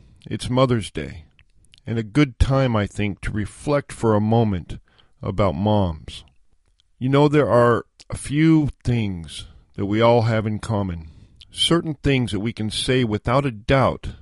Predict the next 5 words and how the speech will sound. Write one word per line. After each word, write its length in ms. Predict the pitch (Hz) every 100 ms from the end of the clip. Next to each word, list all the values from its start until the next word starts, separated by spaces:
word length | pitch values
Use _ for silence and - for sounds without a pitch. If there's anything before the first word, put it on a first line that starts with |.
| - _ -
that 140 | 104
we 180 | 101 -
all 300 | 107 127 117
share 480 | - - 135 113 95
regardless 760 | 92 87 117 131 92 85 -